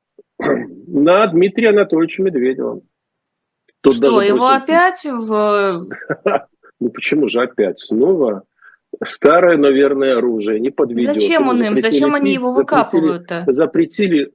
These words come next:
Speaker 1: ну, справиться. Это все равно же ничтожная работа считается. Ну, зато Медведев вроде как был натуралом когда-то.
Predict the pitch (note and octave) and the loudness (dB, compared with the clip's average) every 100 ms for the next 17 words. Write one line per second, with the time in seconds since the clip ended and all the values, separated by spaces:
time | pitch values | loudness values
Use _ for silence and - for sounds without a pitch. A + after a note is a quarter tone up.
0 | _ D3+ F#3 A#3 G#3+ D3 A#2+ - _ _ | _ -6 -4 -2 0 -2 -4 -10 _ _
1 | _ _ _ - - - D#3+ G3 F3+ - | _ _ _ -16 -6 0 2 2 0 -6
2 | - A#2 - _ _ - - G3+ G#3 B3+ | -6 -6 -6 _ _ -12 0 2 4 2
3 | G#3+ C#3 B2+ A#2+ A2+ A2 G#2+ A2 B2+ D3 | 2 4 4 2 2 0 -4 -4 -4 -4
4 | - F#3+ A2 G#2 A2 A#2 B2 G#2+ - - | -2 0 0 0 0 0 -2 -4 -8 -10
5 | G2 - F#2 F2 - - _ - _ E3 | -8 -4 -2 -4 -8 -20 _ -20 _ 0
6 | C4+ A3+ F#3+ - B3 D3+ B2 D#3 E3+ A2 | 2 4 2 2 0 0 2 2 2 -2
7 | F#2+ G2+ A#2 D#3 B2 B2 F#2+ G#2+ D3+ A2+ | -4 -2 -2 0 0 0 0 0 0 0
8 | - G#2 A#2 B2+ G2+ - F#2 F2 F2+ - | 0 0 2 0 -2 -4 -2 -2 -4 -6